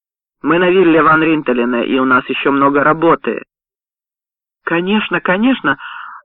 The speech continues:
А он не говорил вам еще чего-нибудь?" "Ничего. Только то, что находится в непосредственной связи с убийством", лаконично ответил Ядыбуш.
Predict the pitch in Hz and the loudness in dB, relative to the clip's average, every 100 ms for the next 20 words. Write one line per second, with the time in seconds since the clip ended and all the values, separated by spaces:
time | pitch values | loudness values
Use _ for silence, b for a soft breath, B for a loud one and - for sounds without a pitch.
0 | _ _ 156 170 185 208 202 180 175 202 | _ _ 4 4 4 2 0 2 2 4
1 | 311 277 185 190 214 - - 160 - 147 | 4 4 2 0 -2 -2 0 0 -2 0
2 | 147 131 139 175 131 - _ _ _ _ | 0 0 -2 -2 -2 -4 _ _ _ _
3 | _ _ _ _ _ _ _ - - 214 | _ _ _ _ _ _ _ -14 -6 0
4 | 247 262 - 175 117 - _ _ _ _ | 2 2 2 0 0 -6 _ _ _ _
5 | _ _ _ _ _ _ _ 220 247 175 | _ _ _ _ _ _ _ 0 2 2
6 | - 190 - 165 156 - 175 156 143 147 | 2 0 2 0 2 2 0 0 0 0
7 | 147 139 135 - 147 139 143 135 127 143 | 0 0 -2 2 0 0 -2 0 0 0
8 | 143 147 139 143 127 123 110 - - - | 0 0 -2 -2 0 -2 -2 -6 -10 -10
9 | _ _ _ _ - - - 127 127 - | _ _ _ _ -10 -10 -8 -8 -8 -8
10 | 156 - 127 - 123 123 - - - | -8 -4 -6 -6 -6 -6 -8 -8 -10